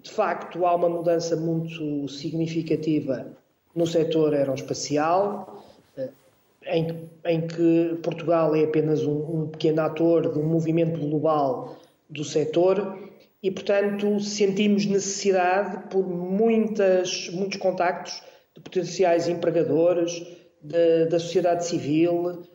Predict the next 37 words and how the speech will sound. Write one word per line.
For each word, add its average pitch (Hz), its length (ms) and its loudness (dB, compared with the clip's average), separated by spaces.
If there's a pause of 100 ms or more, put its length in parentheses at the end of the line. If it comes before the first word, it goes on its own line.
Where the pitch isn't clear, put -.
(140)
de 165 160 0
entidades 185 460 2
até 170 220 2
públicas, 185 640 0
no 190 120 -4
sentido 190 480 -2
de 202 320 0
avançarmos 185 800 0
para 185 220 -2
a 180 40 -2
criação 180 720 -2 (360)
de, 156 140 -2
uma, 170 680 4 (180)
de, 160 60 -2
um, 165 320 -2
de 160 380 -6
dois 208 340 4
ciclos 160 280 0
de - 100 -4
estudo, 262 280 -2
neste 156 220 0
caso, 202 380 0
uma 165 160 0
licenciatura 151 580 -2
e 156 60 0
um 156 40 -2
mestrado, 190 580 -2 (560)
que 196 120 4
permitisse, 190 1000 0
eh, 180 320 0 (720)
criar 170 580 2
este 170 220 0
perfil 170 540 0
de 156 80 -2
engenharia 165 360 2
aeroespacial 170 720 0
aqui 170 600 -6